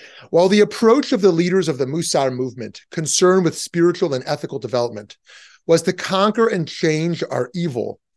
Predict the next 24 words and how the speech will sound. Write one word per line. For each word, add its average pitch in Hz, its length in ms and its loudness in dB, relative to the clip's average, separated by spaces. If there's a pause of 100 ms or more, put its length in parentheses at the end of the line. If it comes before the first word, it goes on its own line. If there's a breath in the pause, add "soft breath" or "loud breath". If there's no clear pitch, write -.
(240)
the 175 140 2
approach 233 300 2
of 226 80 -2
the 214 80 2
Hasidic 185 560 0
Rebbe's 113 400 -4
was 135 200 -4
to 147 280 -4 (540 loud breath)
harness 254 340 2
this 147 320 -6
evil 127 220 -6
inclination 113 680 -8
towards 220 480 2
the 147 80 0
good. - 340 -6 (520)
Why 143 320 2
let 233 240 2
so 196 160 2
much 208 180 0
negative 175 380 2
energy 190 320 -2
go 147 120 -4
to 147 80 -2
waste? 208 520 -6